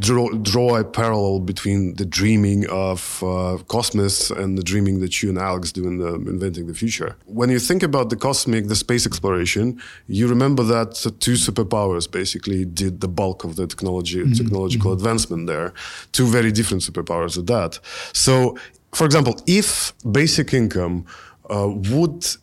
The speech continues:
Speaker 1: be a part of two superpowers policy, for example, in China, wired to social capital, and in,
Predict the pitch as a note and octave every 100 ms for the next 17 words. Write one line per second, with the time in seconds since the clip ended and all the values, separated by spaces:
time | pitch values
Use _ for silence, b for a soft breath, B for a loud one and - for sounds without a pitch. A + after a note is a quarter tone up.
0 | - G2 C3+ A#2 G2 G#2+ G2+ C3+ D3 D#3+
1 | - B2+ A2 G2+ - - - - - -
2 | C3+ C#3+ C3+ B2 A#2 A#2 A#2+ A2+ G#2+ G#2
3 | - - B2 G2 E2+ - F2 G2 G2 G#2+
4 | G2 G2+ G2 B B B _ B2+ A#2 -
5 | C3+ C3 G2 F2+ G#2+ G#2 G2+ - F#2+ G2+
6 | F#2 F#2 F2+ F2 F2 F2+ B B - B2+
7 | B2+ A#2 - A#2 A2+ A2+ G#2+